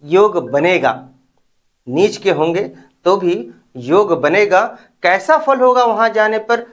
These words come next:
वह बात की बात है। विदेश यात्रा ये अवश्य कराएंगे। तो इस प्रकार से आज हमने कई चीज़ों को देखा और यह जाना कि किसी भी जन्म पत्रिका में जो द्वादश भाव है, नवम भाव है और अष्टम भाव है, विशेष तौर से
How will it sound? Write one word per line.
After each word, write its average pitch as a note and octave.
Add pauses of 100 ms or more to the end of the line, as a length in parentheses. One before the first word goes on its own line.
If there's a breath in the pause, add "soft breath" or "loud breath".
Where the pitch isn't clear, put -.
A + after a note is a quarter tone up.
(160)
वह G3+
बात B2+
की A#2+
बात A#2
है। - (380)
विदेश A#3+
यात्रा D#3+
ये F3
अवश्य C3
कराएंगे। - (1200)
तो F3
इस A3
प्रकार C#4
से C4
आज F3+
हमने E3+ (720)
कई C#4
चीज़ों G#3
को G3+
देखा - (420)
और D3+
यह E3+
जाना F3+ (520 loud breath)
कि G#3
किसी F3+
भी G3
जन्म E3+
पत्रिका A3+
में G#3+
जो F#3+
द्वादश F#3+
भाव F#3+
है, G3+
नवम F3+
भाव F#3+
है G3
और F3
अष्टम E3+
भाव E3
है, F#3+
विशेष C3+
तौर E3+
से A3